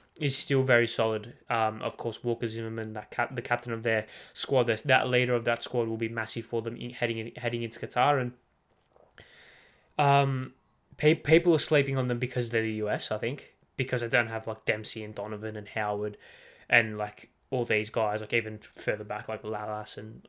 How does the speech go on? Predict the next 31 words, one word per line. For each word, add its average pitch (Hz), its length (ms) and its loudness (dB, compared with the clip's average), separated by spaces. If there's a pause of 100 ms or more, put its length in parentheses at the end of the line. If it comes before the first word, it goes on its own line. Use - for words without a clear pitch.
other - 120 -12
pla-, 110 240 -2
other 107 80 -4
players 104 280 -4
further 107 360 -6
back, 104 360 -10
right? 110 240 -2 (1400)
Th-, 143 200 -6 (180)
because 151 280 2
they 160 80 6
don't 160 180 10
have 151 100 6
any 139 160 4
stars, 117 840 2 (640)
people 131 280 4
are 120 60 8
underestimating 110 720 0
them, 101 80 -8
but 120 80 0
they'll 123 100 6
be 120 120 2
very 110 220 2
solid 104 300 -4
this 123 160 -16
tournament. 107 320 -8
I - 20 -14
think 117 200 -10
they'll 104 80 -4
be 110 100 -8
very 110 240 -6
good. - 220 -12